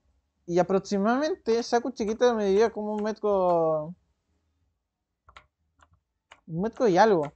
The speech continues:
pero como cincuenta o sesenta por ahí. Así, tampoco es tan chiquita, así que estaríamos más o menos así a su lado.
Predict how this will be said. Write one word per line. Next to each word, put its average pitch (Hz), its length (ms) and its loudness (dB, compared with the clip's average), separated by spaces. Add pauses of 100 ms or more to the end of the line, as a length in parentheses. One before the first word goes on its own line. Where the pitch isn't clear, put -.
(720)
pero 175 300 0
como 170 180 -2
cincuenta 185 760 -2
o - 60 2
sesenta 185 440 -2
por 151 160 0
ahí. 165 200 -2 (1300)
Así, 226 400 -4
tampoco 233 400 8
es 262 100 6
tan 240 220 6
chiquita, 247 380 2
así 220 200 -2
que 220 80 2
estaríamos 208 540 4
más 196 200 2
o 220 40 0
menos 208 300 -2
así 233 320 -4
a 180 80 0
su 180 320 -2
lado. 190 280 2